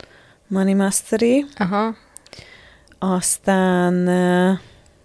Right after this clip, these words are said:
Speaker 2: És egyébként a személyes történetek, most Csutiszáról jutott eszembe, hogy a személyes történetek is zseniálisak. Annyi, tehát a Csutiszának az, a története, hogy ő ilyen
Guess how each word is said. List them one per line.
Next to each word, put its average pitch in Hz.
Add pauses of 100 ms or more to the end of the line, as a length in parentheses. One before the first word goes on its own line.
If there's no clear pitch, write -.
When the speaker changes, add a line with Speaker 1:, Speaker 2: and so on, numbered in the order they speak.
(460)
Speaker 2:
És -
egyébként 240
a 247
személyes 254
történetek, 190
most 202
Csutiszáról 190
jutott 190
eszembe, 190
hogy 185 (240)
a -
személyes 226
történetek 185
is -
zseniálisak. -
Annyi, 202
tehát -
a 185
Csutiszának 214
az, - (180)
a 190
története, 208
hogy 196
ő 202
ilyen 185